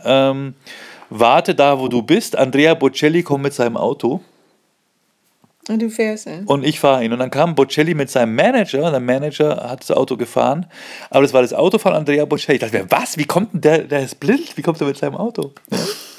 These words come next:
Speaker 1: Und dann bin ich dann mit dem Auto von Andrea Bocelli dann nach, nach, äh,
Speaker 2: Mannheim.
Speaker 1: Mannheim gefahren, ja. Wow. Und die waren aber stinkig da im Auto die ganze Zeit.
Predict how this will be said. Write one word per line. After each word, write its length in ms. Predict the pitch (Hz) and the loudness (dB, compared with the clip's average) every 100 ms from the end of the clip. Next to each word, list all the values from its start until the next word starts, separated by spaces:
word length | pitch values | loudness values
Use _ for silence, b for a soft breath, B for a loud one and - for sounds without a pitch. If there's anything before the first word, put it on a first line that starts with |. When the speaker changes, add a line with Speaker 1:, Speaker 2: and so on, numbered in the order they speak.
| B B B B B - | B B B B B 0
Speaker 1:
Und 80 | 156 | 2
dann 120 | 156 | 4
bin 100 | 180 | 2
ich 80 | 196 | 2
dann 120 | 165 | 2
mit 160 | 190 | 2
dem 120 | 202 175 | 2 4
Auto 240 | 147 175 | 4 2
von 160 | 170 156 | 0 0
Andrea 320 | 139 135 143 | 0 4 4
Bocelli 500 | 135 139 - 131 135 | 4 0 0 0 2
dann 220 | 131 120 | 2 2
nach, 260 | 117 113 113 - - b b b b b _ | 2 2 0 -14 -20 b b b b b _
nach, 360 | 110 107 104 - | 0 0 0 -4
äh, 40 | |
Speaker 2:
Mannheim. 220 | - 113 113 | 0 2 2
Speaker 1:
Mannheim 440 | 117 110 104 95 | 0 0 -2 -2
gefahren, 420 | 92 - 92 90 | -8 -8 -8 -8
ja. 220 | 87 - 101 b b b b b | -10 -10 -14 b b b b b
Wow. 380 | - 98 - - | -8 -6 -6 -8
Und 180 | 101 104 | -10 -8
die 100 | 139 | -4
waren 140 | 156 | -2
aber 200 | 117 101 | -2 -4
stinkig 500 | 95 - 117 117 101 | -6 -8 -8 -8 -8
da 80 | - | -8
im 80 | 110 | -6
Auto 240 | - - - | -6 -8 -10
die 80 | - | -14
ganze 240 | - - | -14 -16
Zeit. 340 | - - - | -14 -14 -16